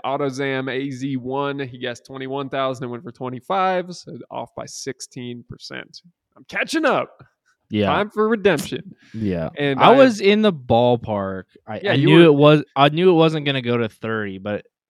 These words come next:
Speaker 1: <clears throat>
Speaker 2: you know, twenty-five is probably good for that car.
Speaker 1: Yeah. And it was very well presented.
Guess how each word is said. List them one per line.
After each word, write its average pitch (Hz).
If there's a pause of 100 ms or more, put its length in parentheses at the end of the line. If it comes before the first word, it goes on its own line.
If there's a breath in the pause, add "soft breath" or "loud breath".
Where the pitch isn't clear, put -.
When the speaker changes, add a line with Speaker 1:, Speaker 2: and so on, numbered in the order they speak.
(480)
Speaker 1:
<clears throat> -
Speaker 2:
you 139
know, 110
twenty-five 147
is 98
probably 90
good 80
for -
that 78
car. 85 (340)
Speaker 1:
Yeah. 247 (680)
And 175
it 175
was 208
very 175
well 131
presented. 123